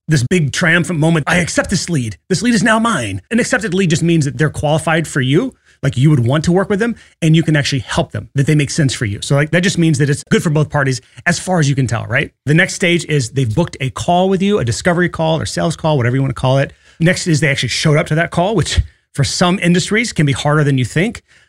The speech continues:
And then after that is you've made an offer to work together in some way. And then finally, you've closed them. Those are, like, generally the stages. Everyone's gonna be slightly different than that, but that's just, like, a good broad applicable pipeline setup for most freelancers. And throughout each of those stages,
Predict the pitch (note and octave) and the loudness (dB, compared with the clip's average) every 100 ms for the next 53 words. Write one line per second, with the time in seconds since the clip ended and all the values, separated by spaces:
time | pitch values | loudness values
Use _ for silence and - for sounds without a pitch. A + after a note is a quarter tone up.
0 | _ D#3+ D#3+ D3+ D3+ D#3+ E3+ F3 E3 D3 | _ 0 2 2 0 0 0 0 0 2
1 | C3+ C#3 B2 A#2+ C#3 D#3+ E3+ F3 - C#3 | 0 0 -2 -2 -2 -2 0 -2 -2 -2
2 | A#2+ C#3+ A#2 D3+ G3 F3 C3 A#2 G2+ D#3 | -2 -4 -2 0 2 2 0 -4 -2 0
3 | G#3 G#3+ - _ _ G3+ G#3+ - F#3+ F#3 | 2 0 -4 _ _ -2 0 0 0 2
4 | D3+ C#3+ A#2 G2 - - D#3+ E3+ E3 A#2+ | 0 0 -4 -8 -12 -4 -2 0 0 0
5 | G#2 F3 E3+ D3 - G3 F#3+ G3 - - | 2 2 2 2 2 0 2 0 -2 -2
6 | F3+ G3 D#3 D3 - D#3 C3+ C#3 B2+ E3 | 2 2 2 0 -2 -4 -2 0 0 0
7 | F#3 F#3 F3+ D3+ C3 D3 D#3+ D3 C3 G#2+ | 0 2 2 2 0 0 0 -2 -2 0
8 | C#3+ B2+ G#2+ B2 C#3 D3 D3 - _ _ | 0 0 -2 0 2 2 0 -4 _ _
9 | - F3+ F3+ F#3 F3 E3 E3 _ _ - | -4 -2 -2 -2 0 0 -4 _ _ -2
10 | D3+ D3 C#3+ C#3+ C#3+ - G3+ F#3 F3 - | 0 0 0 0 0 0 0 2 0 -6
11 | - E3 C#3 C3+ D3 D3 - - _ _ | -4 0 0 2 0 -2 -8 -18 _ _
12 | - D3 G#2+ G#2 - - - F3+ D3+ - | 0 0 0 -4 -10 -12 0 2 2 2
13 | G3+ B3 C#4 - F3+ F3 D#3 C3 C3+ - | 2 2 0 -2 -2 0 0 0 -2 -2
14 | C4 G#3 C#3+ D#3 - | 0 2 0 -2 -6